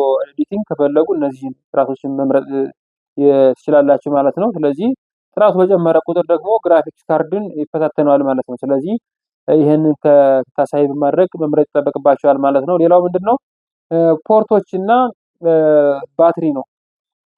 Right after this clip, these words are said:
እ፣ ፖርት ስንል ስለዚህ ስንገዛ ደግሞ ላፕቶፓችን ሊሆን ይችላል፣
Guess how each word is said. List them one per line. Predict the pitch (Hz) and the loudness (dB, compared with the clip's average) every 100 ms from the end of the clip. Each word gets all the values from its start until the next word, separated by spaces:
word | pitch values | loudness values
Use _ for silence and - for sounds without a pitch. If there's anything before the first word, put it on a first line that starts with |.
| - | -4
እ፣ | 160 156 | 2 2
ፖርት | 156 202 208 _ | 2 0 0 _
ስንል | 196 190 233 254 208 | -2 2 2 2 -4
ስለዚህ | - 165 170 175 220 | -6 0 0 -2 -8
ስንገዛ | - 190 190 180 160 | -8 -2 2 2 2
ደግሞ | 156 156 170 165 | 0 0 0 2
ላፕቶፓችን | 156 - 156 156 151 147 | 0 0 -2 -2 -2 -6
ሊሆን | 135 131 | -6 -6
ይችላል፣ | 143 156 | -4 -2